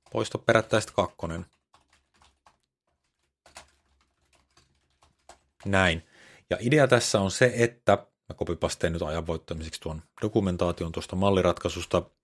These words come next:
Tässä versiossa poistetaan uudesta listasta ei-toivotut alkiot, eli tarkoittaa sitä,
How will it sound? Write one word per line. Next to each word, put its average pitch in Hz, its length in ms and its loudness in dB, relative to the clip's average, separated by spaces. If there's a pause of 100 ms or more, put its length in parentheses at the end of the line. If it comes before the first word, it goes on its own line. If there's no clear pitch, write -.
(1300)
Tässä 127 280 4
versiossa 110 340 4
poistetaan 107 520 2
uudesta 139 480 2
listasta 92 500 -2
ei-toivotut 95 640 2
alkiot, 87 500 -2
eli 92 120 -2
tarkoittaa 113 580 2
sitä, 123 580 0